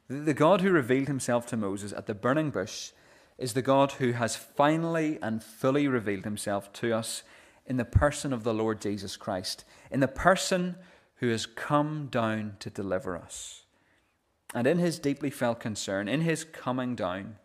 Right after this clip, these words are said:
Jesus deliver-, d-, delivers us from our slavery to sin. And by trusting in him, by, by trusting in the God of all-consuming holiness, by trusting in the God of pre-existent constancy,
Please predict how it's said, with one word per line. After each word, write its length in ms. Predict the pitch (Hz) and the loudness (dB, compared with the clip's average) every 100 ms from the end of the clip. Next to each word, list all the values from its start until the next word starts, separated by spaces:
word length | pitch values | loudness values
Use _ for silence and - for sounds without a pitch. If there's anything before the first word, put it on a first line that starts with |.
| _ _ _ _ _ | _ _ _ _ _
Jesus 480 | - 135 151 156 147 | 0 0 2 -2 -4
deliver-, 540 | - 135 113 95 101 - - | -4 0 0 0 -4 -6 -12
d-, 140 | - 123 | -6 -4
delivers 440 | - 127 117 110 | 2 2 2 2
us 220 | 107 107 | -2 -4
from 180 | - 110 | -6 -2
our 140 | 104 110 | -2 -2
slavery 480 | - 113 104 104 | -4 -4 -2 -4
to 140 | 98 101 | -6 -6
sin. 440 | - 98 90 104 - _ _ _ _ _ _ | -4 -4 -6 -12 -18 _ _ _ _ _ _
And 100 | 117 | -2
by 120 | 113 | 0
trusting 400 | 113 185 185 190 | 2 2 2 2
in 100 | 175 | 2
him, 220 | 165 175 156 | 4 4 4
by, 220 | 107 101 - - | 2 0 -8 -10
by 140 | - 113 | -4 -4
trusting 500 | - - 170 - 180 | -2 2 2 4 2
in 100 | 165 | 4
the 60 | |
God 280 | 151 135 143 | 4 6 6
of 160 | 139 - | 6 4
all-consuming 800 | 117 123 139 143 - 135 135 127 | 6 6 6 -2 -2 -2 0 0
holiness, 580 | 131 127 131 127 - - - - - | 0 0 0 0 -4 -6 -14 -14 -2
by 100 | 113 | -2
trusting 500 | - - 160 - 170 | 0 2 2 2 2
in 100 | 160 | 2
the 60 | |
God 240 | 135 135 139 | 4 4 4
of 200 | - - | 0 -8
pre-existent 840 | - 135 143 123 131 123 131 120 | -2 2 2 0 -2 -2 -2 -2
constancy, 760 | 123 113 - 123 - 123 117 | 0 -2 -2 -6 0 2 2